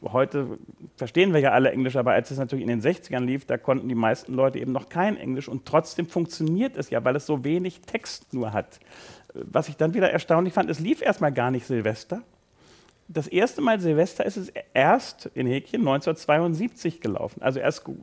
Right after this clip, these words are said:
roundabout neun Jahre nach der Aufzeichnung. Äh, und man nimmt an, weil, weil ich glaube, Sir Toby sagt einmal, äh, „Happy New Year, Miss Sophie“, was ja eigentlich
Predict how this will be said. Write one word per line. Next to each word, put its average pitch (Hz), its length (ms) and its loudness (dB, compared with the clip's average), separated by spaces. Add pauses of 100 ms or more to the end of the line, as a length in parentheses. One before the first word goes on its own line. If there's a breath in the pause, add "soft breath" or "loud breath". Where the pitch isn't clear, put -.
(360)
roundabout 143 460 4
neun 151 340 4
Jahre 165 280 4
nach 165 220 -2
der - 220 -4
Aufzeichnung. - 680 -4 (500 loud breath)
Äh, 101 160 2
und 123 220 0
man 151 120 4
nimmt 180 240 4
an, 196 480 2
weil, 165 280 4
weil 151 280 4
ich 139 80 -8
glaube, 151 200 2
Sir 147 200 0
Toby 190 280 4
sagt 165 260 2
einmal, 175 360 6
äh, 151 280 4
„Happy 262 240 6
New 202 160 6
Year, 254 300 6
Miss 143 180 0
Sophie“, 135 480 4
was 120 160 0
ja 123 120 0
eigentlich 139 360 -2